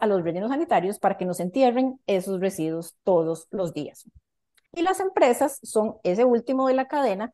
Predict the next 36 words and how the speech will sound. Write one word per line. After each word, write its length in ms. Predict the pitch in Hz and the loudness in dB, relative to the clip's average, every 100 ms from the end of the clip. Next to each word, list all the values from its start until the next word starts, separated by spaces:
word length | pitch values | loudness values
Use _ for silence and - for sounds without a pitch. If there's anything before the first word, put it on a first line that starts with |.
| _ _ _ _ | _ _ _ _
que 120 | 262 | 0
puede 320 | 247 311 339 | 4 4 4
ganar 460 | 339 339 269 277 285 | 4 0 2 2 0
según 480 | - - 254 220 220 | -6 0 0 2 0
el 140 | 269 247 | 0 0
valor 420 | 233 160 165 170 | -2 -2 -4 -4
que 140 | 226 | -4
necesite. 600 | 226 202 143 160 160 135 | -4 -6 -6 -6 -6 -8
Puede 320 | - 240 269 | 0 6 6
ganar 420 | 320 269 233 233 233 | 4 2 0 -2 -2
reputación, 720 | 226 240 208 - - 170 160 | -4 -2 -4 -4 -2 -2 -2
puede 240 | 143 208 247 | 0 2 2
ganar 300 | 254 247 233 | 2 0 0
una 140 | 240 | -2
estrella 420 | 240 - 214 226 | -4 -2 0 2
para 120 | 226 202 | 0 0
la 120 | 170 | 0
bandera 320 | 160 160 165 | 0 -2 -4
azul, 280 | 180 185 175 _ _ _ | -2 -4 -4 _ _ _
puede 280 | 226 240 277 | 6 6 6
ganar 360 | 254 240 262 262 | 4 2 0 2
educar 420 | 220 190 - 214 | 2 2 0 0
a 60 | 262 | 0
sus 180 | 262 | -4
consu-, 320 | - 220 214 - | -4 -4 -4 -4
a 80 | 196 | -6
sus 260 | - 190 - | -6 -10 -4
consumidores 600 | 196 202 185 185 220 247 | -2 -2 -2 0 0 0
y 100 | 233 | 2
a 80 | 233 | 2
sus 180 | 233 | -2
colaboradores 960 | - 269 294 294 285 277 320 285 180 - | 0 0 2 2 2 2 0 0 -4 -8
y 280 | 214 214 196 _ _ _ | -4 -4 -6 _ _ _
sentirlos 600 | - 202 202 233 247 254 | -2 0 4 4 6 4
más 280 | 262 254 - | 2 0 0
cerca 500 | 240 240 - 277 | 0 0 -4 -8